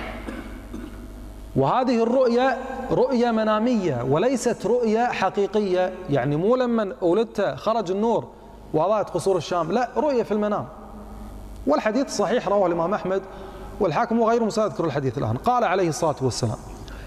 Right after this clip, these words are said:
"أنا دعوة أبي إبراهيم". لما إبراهيم عليه الصلاة والسلام حفر، عفوا، بنى الكعبة مع إسماعيل، دعا في سورة البقرة، قال:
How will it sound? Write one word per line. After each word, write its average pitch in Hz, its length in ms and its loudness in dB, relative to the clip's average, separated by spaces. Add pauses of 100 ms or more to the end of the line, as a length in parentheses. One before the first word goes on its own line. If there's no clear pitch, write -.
(180)
"أنا 247 240 4
دعوة 226 480 2
أبي 233 640 2 (200)
إبراهيم". 165 600 0 (1120)
لما 131 180 2
إبراهيم 165 320 0
عليه 151 180 2
الصلاة 147 320 0
والسلام 143 400 0 (140)
حفر، 165 340 0 (440)
عفوا، 156 360 0
بنى 175 220 2
الكعبة 156 300 0
مع 143 120 0
إسماعيل، 180 460 0 (300)
دعا 190 260 2
في 240 160 -2
سورة 233 260 2
البقرة، 185 380 0 (520)
قال: 214 360 4